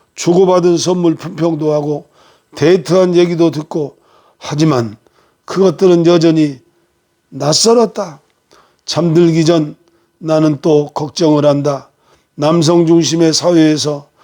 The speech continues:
여성으로 더군다나 성소수자로 어떻게 버텨나갈 수 있을지. 그저 평범하게 가정을 이루고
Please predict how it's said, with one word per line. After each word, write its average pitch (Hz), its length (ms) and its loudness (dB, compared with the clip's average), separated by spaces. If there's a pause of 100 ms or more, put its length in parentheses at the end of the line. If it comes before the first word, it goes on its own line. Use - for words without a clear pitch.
(360)
여성으로 190 600 2
더군다나 170 640 -2 (220)
성소수자로 208 1400 0 (420)
어떻게 160 720 0 (480)
버텨나갈 202 720 0
수 220 340 -8 (400)
있을지. 127 560 -6 (760)
그저 156 520 0 (320)
평범하게 156 1000 0 (460)
가정을 139 500 -2
이루고 127 480 -6